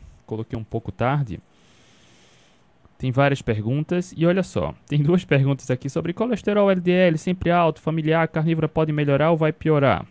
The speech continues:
Bora lá. E tem outra pergunta aqui. Colesterol de trezentos e quinze na carnívora pode ser normal? Olha só.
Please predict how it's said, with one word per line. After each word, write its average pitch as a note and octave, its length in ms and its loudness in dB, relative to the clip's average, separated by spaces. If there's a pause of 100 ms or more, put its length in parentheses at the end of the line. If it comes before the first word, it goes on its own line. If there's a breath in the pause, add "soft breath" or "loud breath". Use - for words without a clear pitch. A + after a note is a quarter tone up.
(140)
Bora A2+ 220 -2
lá. F#2 200 -2
E A2+ 120 -6
tem C3+ 200 -2
outra C#3+ 220 0
pergunta A#2 380 -4
aqui. - 260 -8 (880 soft breath)
Colesterol G3 640 2
de F#3 100 -2
trezentos F3+ 360 0
e E3+ 60 -4
quinze F#3 340 -2
na F3 100 -4
carnívora D#3 640 -2 (200)
pode G3 240 -8
ser B2+ 200 -12
normal? G#2+ 600 -8
Olha A#2 200 -10
só. - 200 -20